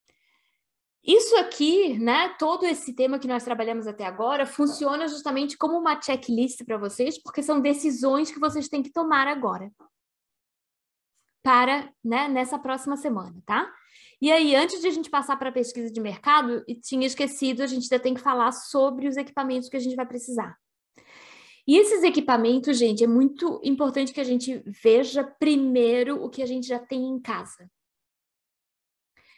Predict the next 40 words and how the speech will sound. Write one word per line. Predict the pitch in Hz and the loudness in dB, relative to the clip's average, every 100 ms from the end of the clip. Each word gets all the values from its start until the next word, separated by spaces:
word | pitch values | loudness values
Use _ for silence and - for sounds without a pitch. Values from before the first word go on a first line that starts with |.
| - | -2
Ninguém | 285 453 | 4 6
precisa | 440 - 370 | 4 4 2
sair | 339 330 | 4 2
comprando | 320 330 277 285 269 285 277 | 4 2 4 4 4 4 2
agora | 247 262 233 | 2 2 0
de | 240 | -4
tudo. | - 247 180 175 - - | -6 -6 -6 -12 -12 -2
"Ai, | 349 370 | 2 2
porque | 269 - - 285 | 0 -4 -4 -4
eu | 320 320 | -2 -2
não | 311 285 | -4 -4
posso | - 320 370 349 | 0 0 0 -4
gravar | 302 302 285 330 | -6 -4 -2 -4
porque | - | -4
eu | 339 | -8
não | |
tenho | 311 320 | -8 -8
microfone. | 330 320 311 - 208 190 | -6 -6 -6 -8 -10 -4
Eu | 196 | 0
não | 262 262 | 2 2
posso | 320 330 339 311 | 4 4 4 0
gravar | 302 277 262 | 0 0 0
porque | 294 370 | 0 -2
eu | |
não | 320 | -2
tenho | 302 302 | -2 -4
uma | 311 | -2
câmera | 311 311 311 | -2 0 -2
boa. | 254 202 160 | 0 -2 -2
Eu | 185 | -6
não | 202 | -4
posso | 277 311 | 0 -2
gravar | - 302 269 254 302 | -2 -6 -4 -4 -4
porque | - | -6
não | 302 | -10
sei | 294 | -10
o | 294 | -10
quê." | - | -6
Não. | 214 277 233 170 - _ _ _ _ _ - _ - | -2 -2 -2 -4 -14 _ _ _ _ _ -20 _ 2
Primeiro, | 381 415 311 240 208 202 220 | 4 6 6 6 6 2 -2